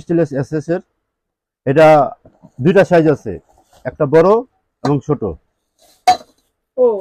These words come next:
Speaker 2: এই টিপটটা তো অনেক চমৎকার। এগুলো চাইনিজ আর কি?
Speaker 1: জি, চাইনিজ।
Speaker 2: এগুলোর প্রাইস কেমন পড়ে ভাইয়া?
Speaker 1: এটা প্রাইস হলো তিনশো তিরিশ টাকা।
Speaker 2: বড় সাইজটা?
Speaker 1: বড় সাইজ। আর ছোট সাইজ আছে একটা, এটা প্রাইস হলো আপনার মনে করেন দুইশো, একশো, দুইশো নব্বই টাকা।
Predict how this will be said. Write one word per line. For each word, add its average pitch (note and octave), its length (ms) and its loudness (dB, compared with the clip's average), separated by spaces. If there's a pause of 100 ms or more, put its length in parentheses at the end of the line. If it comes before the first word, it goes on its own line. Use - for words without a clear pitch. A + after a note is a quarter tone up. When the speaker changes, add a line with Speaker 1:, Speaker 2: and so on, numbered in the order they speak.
Speaker 2:
এই B3 140 -4
টিপটটা C4+ 380 -4
তো - 100 0
অনেক C4 200 0
চমৎকার। A#3 420 -4
এগুলো C4+ 240 -2
চাইনিজ C4 340 -2
আর E3+ 60 -6
কি? A2+ 100 -12
Speaker 1:
জি, D3 80 2 (140)
চাইনিজ। C3 300 -4 (280)
Speaker 2:
এগুলোর E4 220 -4
প্রাইস C#4+ 180 0
কেমন C4+ 220 2
পড়ে B3 140 2
ভাইয়া? G3+ 200 -2
Speaker 1:
এটা D#3+ 180 2
প্রাইস E3+ 200 2
হলো F3+ 160 0
তিনশো F#3+ 240 -2
তিরিশ G3 240 -4
টাকা। B2 180 -6 (260)
Speaker 2:
বড় B3+ 180 0
সাইজটা? A3+ 300 -6 (160)
Speaker 1:
বড় D#3+ 120 4 (100)
সাইজ। A#2+ 160 0 (140)
আর C#3 60 -4 (100)
ছোট E3 140 -4 (120)
সাইজ E3+ 220 0
আছে F3 180 -8
একটা, G#3 180 -6 (680)
এটা D#3 120 4 (100)
প্রাইস E3+ 240 4
হলো E3+ 160 4
আপনার D#3+ 240 -2
মনে D#3+ 140 0
করেন D#3 160 -2 (760)
দুইশো, F3 200 2 (220)
একশো, - 220 -6
দুইশো E3 220 -2
নব্বই E3 240 -4
টাকা। G2 140 -8